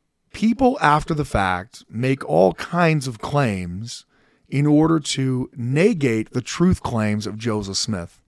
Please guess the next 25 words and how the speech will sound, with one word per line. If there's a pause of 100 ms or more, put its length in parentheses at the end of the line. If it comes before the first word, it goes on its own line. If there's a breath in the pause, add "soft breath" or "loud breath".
(1080)
It's
very
difficult
as
a
historian
to (120)
piece
out
what
truths
there
are
in
there, (180)
especially
when
the
sources
are
biased (400 soft breath)
and
late (340 soft breath)
and
contradictory